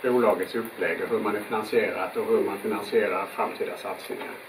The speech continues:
Ehm, våran, ehm, catchline är Bright Ideas Matter. Och, eh, lite så här vitsigt, ehm, det här ut-, det här området kommer att utvecklas utifrån två stycken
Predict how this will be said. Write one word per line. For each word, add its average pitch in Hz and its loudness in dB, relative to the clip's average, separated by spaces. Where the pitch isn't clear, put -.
Ehm, 226 4
våran, 151 10
ehm, 143 4
catchline 143 4
är 131 4
Bright 127 4
Ideas 120 6
Matter. 120 0
Och, - -4
eh, 117 4
lite 147 4
så 139 6
här 104 4
vitsigt, 120 -2
ehm, 107 2
det - 4
här 127 6
ut-, 151 0
det 147 4
här 139 6
området 143 6
kommer 131 0
att 139 4
utvecklas 120 4
utifrån 127 2
två 131 4
stycken 107 2